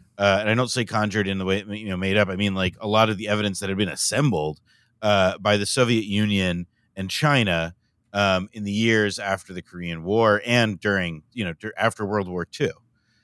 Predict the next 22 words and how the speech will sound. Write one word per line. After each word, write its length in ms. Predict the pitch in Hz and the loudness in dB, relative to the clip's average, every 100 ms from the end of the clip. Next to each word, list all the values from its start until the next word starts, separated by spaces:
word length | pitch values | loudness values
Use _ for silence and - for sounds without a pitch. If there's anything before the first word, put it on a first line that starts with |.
| _ _ | _ _
because 800 | 113 - 190 180 139 120 107 - - _ _ 107 95 | -8 -4 0 2 2 0 -2 -8 -10 _ _ _ -4
the, 520 | 110 107 104 104 104 _ _ _ | 0 2 2 0 -4 _ _ _
the, 200 | 101 113 110 | -10 -8 -4
the, 260 | 107 110 - | -4 -6 -8
the 200 | 104 113 | -8 -4
evidence 460 | 135 143 139 123 - | 2 2 2 0 -4
that 180 | 110 - | -8 -6
sort 180 | 113 101 | -6 -6
of 120 | 90 | -4
Jeff 300 | 127 127 120 | 0 0 0
ends 200 | 101 92 | -8 -8
up 60 | |
speaking 480 | 87 - 170 143 113 | -10 -8 -8 -6 -6
about 360 | 90 95 92 98 | -4 0 0 -2
is 220 | 110 95 | -6 -6
that 320 | 101 95 92 - _ _ _ _ | -2 -2 -2 -4 _ _ _ _
there 360 | 92 123 131 123 | -2 2 4 2
were, 460 | 101 120 147 139 | 0 0 2 0
there 360 | 117 120 117 120 | 0 2 2 0
were 560 | 113 101 113 110 110 107 - | -6 0 2 4 4 0 -2
active 580 | 120 135 - 127 107 - _ | -2 -2 -4 -8 -8 -12 _
biological 960 | 113 120 120 104 104 101 - 101 95 | 0 2 2 2 0 -2 -8 -6 -6